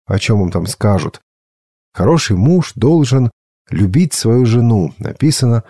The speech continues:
«Мужья, любите своих жён». Хорошая жена должна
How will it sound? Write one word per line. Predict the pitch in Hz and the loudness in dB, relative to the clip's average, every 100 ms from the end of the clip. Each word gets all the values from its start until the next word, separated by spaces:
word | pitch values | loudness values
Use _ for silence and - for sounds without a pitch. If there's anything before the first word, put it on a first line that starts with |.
| _ _ | _ _
«Мужья, | - 85 85 120 | -6 -4 0 2
любите | 113 98 107 | 2 0 -2
своих | 101 101 95 | -2 -2 0
жён». | 87 80 - _ _ _ | 0 -4 -6 _ _ _
Хорошая | - - 143 - 165 | -8 -2 -2 0 2
жена | 110 104 98 165 | 2 2 2 0
должна | 143 85 95 117 | 0 -2 -2 0